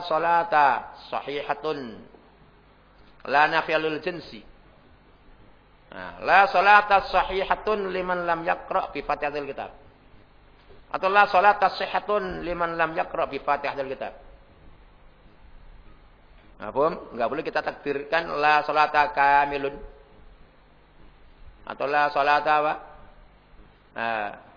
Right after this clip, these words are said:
naam, tamamun dan semisalnya nggak boleh. Karena apa? Karena takdir dengan dari makna yang jauh daripada hakikat. Ini nggak boleh. Yang paling terdekat pada hakikat adalah apa?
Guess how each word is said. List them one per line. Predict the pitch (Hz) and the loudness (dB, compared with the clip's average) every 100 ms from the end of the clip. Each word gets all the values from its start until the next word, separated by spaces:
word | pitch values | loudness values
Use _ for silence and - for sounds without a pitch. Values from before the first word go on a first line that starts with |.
| _ _ _ _ - _ _ _ | _ _ _ _ -20 _ _ _
naam, | - 117 147 175 | -6 -2 -2 -4
tamamun | - 139 147 147 143 | -2 -2 0 -2 -4
dan | 120 | -8
semisalnya | 135 139 143 143 147 | -6 -2 -2 -2 -4
nggak | 123 | -4
boleh. | 113 113 - - - _ - _ _ _ _ - | -6 -8 -12 -20 -20 _ -20 _ _ _ _ -4
Karena | 139 196 220 | 0 0 2
apa? | 208 | 2
Karena | 180 165 151 170 220 240 - - - | 4 2 2 -2 -2 -4 -10 -20 -4
takdir | 185 185 180 165 | -4 -2 -6 -4
dengan | 151 156 196 214 - - - - - _ - - - - - - - - - - - - - - - _ _ _ - - - | -2 0 0 -2 -12 -18 -20 -20 -20 _ -18 -16 -18 -20 -20 -18 -18 -16 -18 -18 -18 -18 -20 -20 -20 _ _ _ -20 -20 -2
dari | 143 156 | 0 0
makna | 190 202 | -2 -2
yang | 202 196 180 | 0 0 0
jauh | 165 | 0
daripada | 156 147 151 151 | 0 0 0 2
hakikat. | 156 147 143 127 - 123 - - - - _ _ _ - - _ _ _ | 2 0 -2 -6 -4 -4 -6 -20 -20 -20 _ _ _ -20 -20 _ _ _
Ini | - 175 | -10 -4
nggak | 139 | -4
boleh. | 123 107 - - - _ _ - - | -4 -8 -12 -20 -20 _ _ -20 0
Yang | - 254 | 2 4
paling | 262 262 | 2 2
terdekat | 262 208 233 | 2 0 0
pada | 233 214 | 2 2
hakikat | 233 247 | 4 4
adalah | 220 208 | 6 6
apa? | 208 | 6